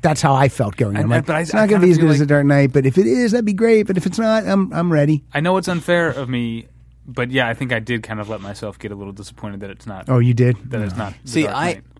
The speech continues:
Speaker 3: I th-, and we've talked about it on the show before, I think just because whether, whether the second film was The Dark Knight or not,
Speaker 1: Right.
Speaker 3: it's the third film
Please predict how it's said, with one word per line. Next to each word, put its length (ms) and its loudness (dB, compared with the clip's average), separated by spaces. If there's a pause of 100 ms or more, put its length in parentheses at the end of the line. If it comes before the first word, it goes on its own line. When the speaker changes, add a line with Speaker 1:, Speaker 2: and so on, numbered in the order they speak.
(240)
Speaker 3:
I 160 0
th-, 200 -14
and 260 -2
we've 160 0
talked 240 -2
about 160 -2
it 60 -2
on 80 -6
the 80 -8
show 160 -4
before, 340 -8
I 180 -6
think 360 -8
just 220 -10
because 540 -8 (520)
whether, 400 2
whether 400 -2
the 160 -8
second 320 -4
film 200 -4
was 140 -8
The 100 -8
Dark 240 -4
Knight 360 -6
or 320 0
not, 340 -4 (240)
Speaker 1:
Right. 300 0 (420)
Speaker 3:
it's 200 -12
the 80 -12
third 360 -2
film 520 -8